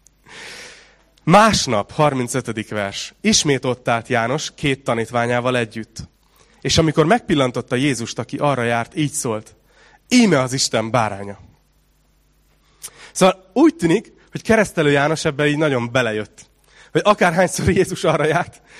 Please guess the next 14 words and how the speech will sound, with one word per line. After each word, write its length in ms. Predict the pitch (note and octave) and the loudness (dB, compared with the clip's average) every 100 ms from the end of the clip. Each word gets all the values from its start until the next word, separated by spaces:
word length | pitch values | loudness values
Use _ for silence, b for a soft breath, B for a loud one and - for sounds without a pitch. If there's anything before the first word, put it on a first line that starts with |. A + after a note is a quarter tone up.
| B B | B B
mindig 260 | A3 G3 F3 | 2 4 4
rámutatott: 680 | F3 E3 C#3 C3+ B2+ G#2+ - | 4 2 0 -2 -4 -8 -6
„Íme 340 | G3 F#3 C3+ A2 | 0 2 0 -2
az 120 | B2 | -4
Isten 320 | C#3 - A#2+ | -4 -2 -2
báránya, 380 | A2+ A2 A2 C3+ | 0 -2 -2 2
ő 200 | F3 D3+ | 2 4
az. 300 | A2+ - - _ b - | 0 -4 -14 _ b 2
Ő 160 | G#3+ | 4
az, 140 | F#3 D#3 | 4 0
akit 220 | - C#3+ | -6 -2
vártunk.” 560 | C#3 C3 - A#2 G#2+ _ B B B B B | 0 0 -4 -12 -12 _ B B B B B
És, 220 | - D3 - | -4 -2 2
ö, 160 | D#3+ | 0